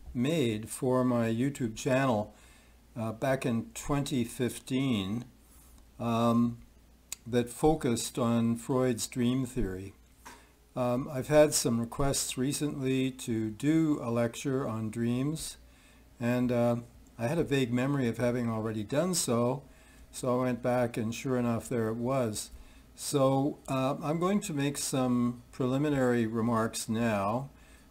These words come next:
uh, to cover material that I didn't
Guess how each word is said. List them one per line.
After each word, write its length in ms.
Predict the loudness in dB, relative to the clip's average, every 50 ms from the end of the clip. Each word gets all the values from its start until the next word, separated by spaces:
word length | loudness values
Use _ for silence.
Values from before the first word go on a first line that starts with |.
| -20 -16 -8
uh, 320 | -4 -2 0 0 0 0 -2 -4 -8 -12
to 320 | -6 -2 0 0 0 0 -4 -12 -20 -16 -14
cover 500 | -4 -2 0 2 4 4 2 2 2 -2 -6
material 640 | -8 -8 -8 -4 -2 0 2 4 4 4 4 2
that 160 | 2 0 -2 -2
I 120 | -2 -2
didn't 380 | 0 -2 -2 -2 -2 -4 -4